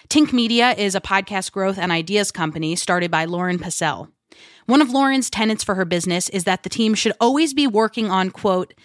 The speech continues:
"one big project that makes us no money but takes up a lot of time," end quote. <laughs>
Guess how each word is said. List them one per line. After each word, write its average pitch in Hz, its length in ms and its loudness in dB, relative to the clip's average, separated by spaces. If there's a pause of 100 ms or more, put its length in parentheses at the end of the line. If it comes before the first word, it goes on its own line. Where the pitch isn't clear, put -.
(280)
"one 294 380 4
big 262 240 0
project 185 500 0
that 175 140 -2
makes 202 260 -4
us 185 180 0
no 214 240 2
money 202 460 0 (100)
but 208 220 -4
takes 254 240 0
up 233 140 2
a - 20 -2
lot 196 180 2
of 190 80 -10
time," 175 360 0
end 160 240 -4
quote. 151 340 -8
<laughs> - 60 -14